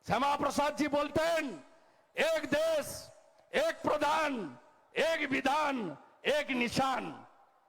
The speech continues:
কংগ্রেস দুটো পতাকা রেখে দিয়ে গেছিল, কাশ্মীরের জন্য আলাদা পতাকা,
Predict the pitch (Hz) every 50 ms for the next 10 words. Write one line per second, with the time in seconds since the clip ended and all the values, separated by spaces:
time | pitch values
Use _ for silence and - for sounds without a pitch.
0 | _ _ 208 247 277 277 285 285 294 277 277 - 269 269 262 302 294 302 294 277
1 | 277 - - - - 214 240 240 - 220 220 - 220 208 208 185 - 185 175 156
2 | 165 156 143 143 135 117 - 117 101 87 78 _ _ _ _ _ _ _ _ _
3 | _ _ _ - 151 196 - 135 185 220 214 202 220 208 - - 214 214 208 202
4 | 185 190 190 196 202 226 214 202 202 214 220 240 247 - 302 320 330 330